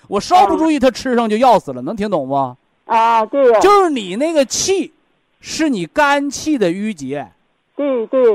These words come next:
Speaker 1: 我这面儿呢，吃紫金书是养胃。
Speaker 2: 啊，啊。
Speaker 1: 它把胃给你保护好，让你胃不疼了。
Speaker 2: 啊，啊。
Speaker 1: 但是你肝气继续来这儿捣乱，只能让病加重。
Speaker 2: 对呀。
Speaker 1: 所以得这病的人不能生气，不能熬夜，不能吃饭。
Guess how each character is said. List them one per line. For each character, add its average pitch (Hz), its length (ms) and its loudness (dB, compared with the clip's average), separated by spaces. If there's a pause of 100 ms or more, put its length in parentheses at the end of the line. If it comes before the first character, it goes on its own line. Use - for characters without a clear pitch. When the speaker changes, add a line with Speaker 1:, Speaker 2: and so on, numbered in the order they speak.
Speaker 1:
我 226 300 2
这 392 300 0
面 294 140 2
儿 269 240 2
呢， 240 160 2
吃 285 320 -4
紫 185 180 -8
金 247 220 -2
书 240 200 -4
是 233 120 -2
养 139 300 -6
胃。 294 260 2 (520)
Speaker 2:
啊， 247 120 2
啊。 233 380 2
Speaker 1:
它 294 120 0
把 285 200 -2
胃 359 180 0
给 285 100 -2
你 277 80 0
保 202 240 2
护 233 140 2
好， 165 160 -2
让 240 140 -2
你 196 60 -6
胃 262 140 -4
不 247 140 -6
疼 139 220 -10
了。 214 220 2 (400)
Speaker 2:
啊， 233 120 0
啊。 226 220 2
Speaker 1:
但 359 160 2
是 349 40 0
你 269 140 0
肝 349 380 -2
气 359 260 -2
继 440 400 -6
续 285 280 -2
来 214 200 0
这 240 200 2
儿 - 20 2
捣 135 240 -8
乱， 170 400 2
只 156 160 -12
能 147 120 -6
让 233 160 -2
病 214 220 -8
加 202 240 -6
重。 254 240 -10 (1040)
Speaker 2:
对 277 140 -2
呀。 262 60 4
Speaker 1:
所 214 200 4
以 185 60 -2
得 247 260 2
这 349 220 4
病 330 180 0
的 254 80 2
人 196 380 0
不 381 100 0
能 302 160 2
生 247 220 -2
气， 262 240 -6
不 277 160 -2
能 247 120 -2
熬 175 200 0
夜， 247 160 -2
不 226 140 -6
能 214 120 -8
吃 208 140 -4
饭。 220 200 -2